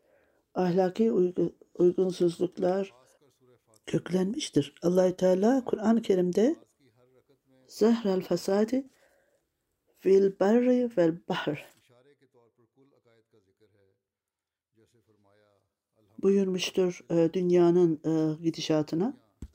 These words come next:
Onlar ister ehli kitap olsun veya diğerleri bütün kötü davranışlarında, e, her şeyi aşmışlardır. Yeryüzünde, e, her türlü, e,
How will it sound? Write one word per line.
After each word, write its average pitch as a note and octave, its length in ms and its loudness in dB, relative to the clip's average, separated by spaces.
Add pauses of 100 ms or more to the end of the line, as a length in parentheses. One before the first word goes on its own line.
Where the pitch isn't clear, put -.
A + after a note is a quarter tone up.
(240)
Onlar G3+ 380 0 (280)
ister B3+ 680 -2 (580)
ehli G3+ 280 -2
kitap A#3+ 320 -4
olsun F3+ 400 -4
veya F3 340 2
diğerleri F#3 600 0 (380)
bütün C4 340 0
kötü - 520 -4
davranışlarında, F3 1120 -2 (540)
e, E3+ 40 -2
her E3+ 460 0
şeyi A3 300 -2
aşmışlardır. F#3 760 -4 (140)
Yeryüzünde, G#3+ 680 2 (180)
e, F3 80 -8 (260)
her D4 240 -6
türlü, G#3+ 640 2
e, F3+ 60 -6